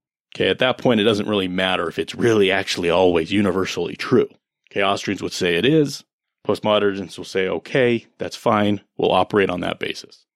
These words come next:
And that's, that's the end of postmodernism. Postmodernism is not saying it's not. It's not making its own truth claim about it. So it's healthy. Skepticism is healthy. And if that's what postmodernism is,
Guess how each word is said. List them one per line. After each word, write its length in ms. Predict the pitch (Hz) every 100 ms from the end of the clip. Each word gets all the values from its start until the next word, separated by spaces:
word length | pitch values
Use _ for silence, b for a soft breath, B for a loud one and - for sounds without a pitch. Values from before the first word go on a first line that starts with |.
| _ -
And 120 | 117
that's, 220 | 135 -
that's 260 | - 147 -
the 100 | 135
end 100 | 123
of 80 | 113
postmodernism. 640 | 117 - 113 110 87 78
Postmodernism 720 | - 135 147 160 139 113 107
is 80 | 101
not 200 | 117 107
saying 360 | 135 113 104 -
it's 300 | 101 95 -
not. 440 | 92 92 90 - -
It's 160 | -
not 140 | 147 135
making 320 | 131 127 110
its 160 | 98
own 180 | 123 104
truth 320 | - - 120
claim 300 | - 107 101
about 440 | 90 80 85 95 92
it. 220 | - _ _ _ _
So 360 | - 120 113 - _ _
it's 180 | 131 127
healthy. 380 | 147 127 - -
Skepticism 720 | - 135 - 139 135 120 110
is 140 | 104 -
healthy. 460 | 95 - - - _ _ _ -
And 100 | 98
if 80 |
that's 220 | 123 120 113
what 100 | 101
postmodernism 720 | 110 107 104 95 92 95 107
is, 360 | 165 170 160